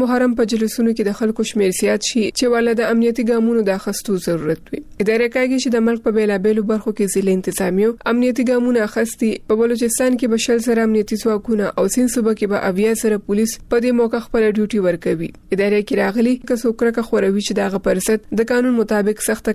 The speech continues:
کاروایي وکړي شي. د وسلوال لخوا امن متاثرولو کوشش ناکامه جوړولو لپاره د استخباراتي ادارې خبرداروي. او که څه خراب صورتحال مخې ته راځي،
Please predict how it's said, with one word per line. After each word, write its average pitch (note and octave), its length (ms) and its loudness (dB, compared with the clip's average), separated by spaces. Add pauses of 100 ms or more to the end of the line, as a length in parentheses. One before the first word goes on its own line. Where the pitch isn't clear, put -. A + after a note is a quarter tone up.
کاروایي G3 340 2
وکړي E3 380 -2
شي. - 80 -8 (180)
د F#3+ 140 2
وسلوال G3+ 420 0
لخوا F#3+ 260 -2 (140)
امن G#3 220 2
متاثرولو F#3+ 720 0
کوشش G#3 340 0 (200)
ناکامه B3 420 2
جوړولو A#3 420 2
لپاره G#3+ 440 0
د G#3 180 4
استخباراتي F#3+ 720 -2
ادارې G3 560 0
خبرداروي. G3 640 0 (220)
او A#3 80 2
که C4 120 -2
څه C4 200 -2
خراب C4 320 0
صورتحال A#3 500 2
مخې A#3 240 -2
ته A3+ 140 2
راځي، A3+ 280 0